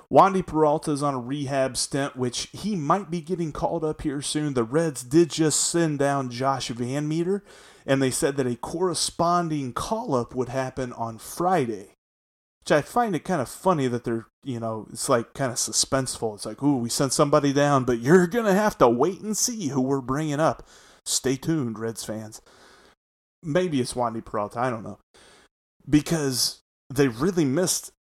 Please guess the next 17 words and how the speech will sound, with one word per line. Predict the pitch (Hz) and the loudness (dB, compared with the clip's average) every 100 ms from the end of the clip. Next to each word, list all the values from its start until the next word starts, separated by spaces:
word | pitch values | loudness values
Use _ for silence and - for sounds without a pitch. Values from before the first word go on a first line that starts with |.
| _ | _
having | - 151 139 | -2 0 2
a | 120 | 0
left-handed | 123 139 - 135 120 | 2 0 0 -2 0
reliever | 120 143 156 123 | 0 0 2 -2
in | 117 | 0
there | 120 117 | -2 -2
for | - 127 120 | -2 0 0
the | 117 | -2
Indian | 143 139 120 117 110 | -2 0 0 -4 -4
series. | - 147 139 110 110 | -6 -4 -4 -4 -8
I | 117 | 0
thought | - | 2
it | 120 | 2
was | 120 120 113 - - - _ | 0 -2 -2 -6 -8 -10 _
interesting | 156 165 - 135 - 139 135 127 | 2 2 0 -4 -4 -4 -4 -4
that | 120 | -6
they | - 120 120 120 113 | -2 -2 0 -4 -6